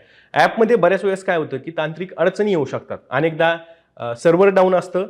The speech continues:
त्यामुळं ई पीक पाहणी नोंदणी करताना शेतकऱ्यांनी अचूक माहितीच भरावी, जेणेकरून पीक विमा असेल, पीक कर्ज असेल, नुकसान भरपाई असेल,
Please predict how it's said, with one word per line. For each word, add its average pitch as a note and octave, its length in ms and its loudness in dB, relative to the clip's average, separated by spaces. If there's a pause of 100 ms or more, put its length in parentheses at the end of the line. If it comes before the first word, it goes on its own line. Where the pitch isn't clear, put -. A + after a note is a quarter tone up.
(220)
त्यामुळं A3+ 680 2
ई F#3+ 120 -4
पीक A#3+ 340 -6
पाहणी G3 360 0
नोंदणी F3+ 340 -2
करताना D3+ 420 -2
शेतकऱ्यांनी D#3+ 540 -4 (140)
अचूक D#3+ 360 -8
माहितीच D3+ 420 -4
भरावी, A#2+ 360 -2 (260)
जेणेकरून D#3+ 440 0 (400)
पीक A3 200 0
विमा F#3+ 200 2
असेल, C3 380 -4 (180)
पीक D3 180 -10
कर्ज D#3 180 0
असेल, C#3 300 -6
नुकसान C#3 360 -6
भरपाई D3 280 -2
असेल, B2+ 340 -6